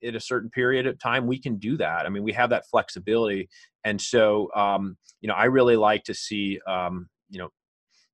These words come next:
an average, you know, cash on cash return in the eight to ten percent range. And, and I just feel like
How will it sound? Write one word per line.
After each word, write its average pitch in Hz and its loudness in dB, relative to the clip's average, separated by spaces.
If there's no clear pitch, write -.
an 104 -4
average, 98 0
you 104 -4
know, 90 -4
cash 98 -2
on 95 -6
cash 92 -2
return 92 -6
in 87 -8
the 98 -10
eight 98 -8
to 87 -14
ten 90 -8
percent 90 -8
range. 92 -6
And, 87 -10
and 90 -10
I 90 -8
just 90 -12
feel 107 -4
like 95 -2